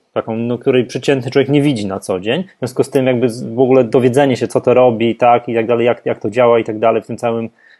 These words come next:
biznesie, no, nie wiem, związanym z, z, no, z wydob-, tak, z, z wydob-, no, przemysł wydobywczy,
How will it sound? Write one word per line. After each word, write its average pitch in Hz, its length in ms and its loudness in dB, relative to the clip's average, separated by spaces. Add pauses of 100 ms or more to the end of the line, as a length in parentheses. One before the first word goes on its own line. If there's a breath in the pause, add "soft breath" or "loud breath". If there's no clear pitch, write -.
biznesie, 120 400 -4
no, 117 60 -4
nie 117 40 -4
wiem, 110 80 -4
związanym 113 420 -6
z, - 60 -20 (100)
z, - 340 -20
no, 113 340 -6
z 107 100 -8
wydob-, 123 320 -2 (160)
tak, 120 280 -2
z, 113 120 -16 (240)
z 110 140 -6
wydob-, 113 380 0
no, 113 380 -6
przemysł 117 300 -2
wydobywczy, 110 580 0